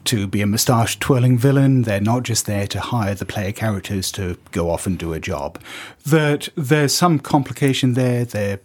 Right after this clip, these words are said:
either not what they seem, or there's a hidden depth to them, or some, you know, dysfunction that's, that's going to bring trouble into the player characters' lives.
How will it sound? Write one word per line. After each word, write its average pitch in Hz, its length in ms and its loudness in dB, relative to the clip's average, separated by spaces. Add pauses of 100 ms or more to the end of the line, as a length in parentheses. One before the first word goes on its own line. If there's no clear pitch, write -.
(360)
either 156 280 4
not 139 280 2
what 131 100 -6
they 110 180 -4
seem, 143 800 2
or 95 380 0
there's 98 260 -2
a 95 40 -6
hidden 120 360 2
depth 120 300 -2
to 127 100 -4
them, 120 300 4
or 82 340 -2
some, 107 640 0
you 110 240 2
know, 80 80 -4
dysfunction 104 760 0
that's, 87 320 -2
that's 95 240 -2
going 98 160 0
to 101 60 -4
bring 98 400 -2
trouble 98 300 -4
into 90 180 -6
the 92 80 -6
player 85 220 -4
characters' 85 460 -8
lives. 78 460 -10